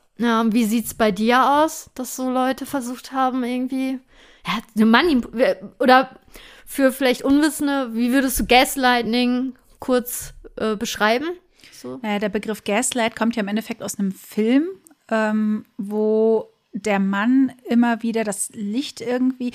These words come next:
Speaker 2: nee, gar nicht, er war irgendwie auf dem, auf dem Dachboden und, äh, hat da irgendwas gemacht und dann haben die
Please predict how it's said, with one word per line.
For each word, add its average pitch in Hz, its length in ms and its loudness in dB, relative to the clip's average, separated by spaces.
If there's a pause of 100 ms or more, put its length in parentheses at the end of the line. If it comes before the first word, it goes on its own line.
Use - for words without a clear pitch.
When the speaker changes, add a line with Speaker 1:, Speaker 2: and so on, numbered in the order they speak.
(160)
Speaker 2:
nee, 247 100 4
gar 226 140 4
nicht, 208 100 -2
er 196 100 -6
war 214 100 0
irgendwie 214 200 -4
auf 208 80 -8
dem, 202 300 -4
auf 190 120 -10
dem 202 140 -2
Dachboden 247 680 2
und, 220 340 -2
äh, 214 120 -4
hat 226 140 -2
da 214 40 2
irgendwas 214 280 -4
gemacht 208 340 -2
und 208 100 -4
dann 214 200 -2
haben 220 100 2
die 208 200 -4